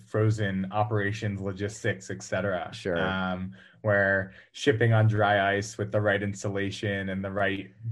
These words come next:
Speaker 1: packaging, et cetera, was, was daunting. We definitely accelerated that once covid happened. So do have a, a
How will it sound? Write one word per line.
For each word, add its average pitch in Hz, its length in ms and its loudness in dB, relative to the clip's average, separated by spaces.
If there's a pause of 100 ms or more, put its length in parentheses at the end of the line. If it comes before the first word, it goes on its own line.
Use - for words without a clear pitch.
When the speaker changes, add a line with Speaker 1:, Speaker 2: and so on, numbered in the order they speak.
Speaker 1:
packaging, 107 640 0
et 95 120 -8
cetera, 98 520 0
was, 95 360 -6
was 98 260 -6
daunting. 92 560 -4 (380)
We 101 260 0
definitely 107 460 4
accelerated 101 800 0
that 101 240 2
once 95 300 -6
covid 98 400 -6
happened. 107 480 -2
So 110 120 -6
do 98 220 -6
have 98 300 -2
a, 101 640 -2
a - 40 -14